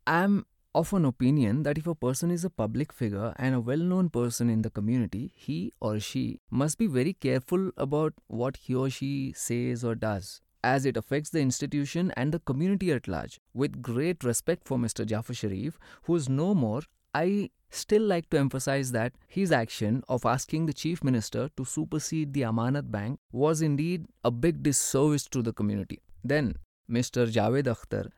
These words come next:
I A S, was appointed as administrator of the bank, and then, after a month, he was, uh, replaced by Mister Nisar Ahmed,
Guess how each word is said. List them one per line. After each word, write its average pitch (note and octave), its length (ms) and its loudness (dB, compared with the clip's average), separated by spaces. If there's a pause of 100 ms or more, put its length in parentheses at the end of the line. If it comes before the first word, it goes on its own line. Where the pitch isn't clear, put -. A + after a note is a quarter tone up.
(140)
I B2+ 140 6
A A#2+ 280 4
S, B2+ 220 -6
was B2 240 0
appointed B2 520 0
as A2+ 180 0
administrator A2+ 720 -2
of G#2 260 -2
the G#2 100 -6
bank, A2 380 -4 (160)
and A2 240 0
then, D#3 300 2 (240)
after A#2+ 260 -2
a A2 60 0
month, C3+ 360 0 (160)
he C3 200 -2
was, A#2 340 -2
uh, G#2 160 -4
replaced C3 520 -2
by G#2+ 340 -2
Mister C#3 380 -2
Nisar B2 600 0
Ahmed, G2+ 240 -2